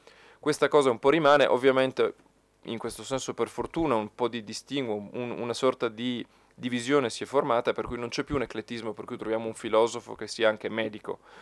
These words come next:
Troviamo generalmente un filosofo che si occupa anche di sociologia, di storia, di altre scienze, ma tutte nell'ambito delle scienze umane. Quindi questa è un po'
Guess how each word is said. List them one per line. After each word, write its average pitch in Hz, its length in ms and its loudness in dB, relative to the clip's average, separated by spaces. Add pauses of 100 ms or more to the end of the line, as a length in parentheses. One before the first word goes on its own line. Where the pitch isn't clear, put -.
(200)
Troviamo 135 360 6
generalmente 120 540 2
un 101 80 -8
filosofo 120 480 4
che 104 100 -10
si 104 140 -8
occupa 110 320 -4
anche 107 180 -4
di 101 80 -10
sociologia, 104 680 -4
di 98 120 -10
storia, 107 520 2
di 104 160 -10
altre 104 260 -2
scienze, 104 400 -4
ma 127 100 0
tutte 123 240 -8
nell'ambito 104 400 -4
delle 101 100 -4
scienze 101 320 -12
umane. 98 300 -10
Quindi 107 220 -8
questa 113 280 -8
è - 20 -4
un 101 80 -8
po' 107 220 4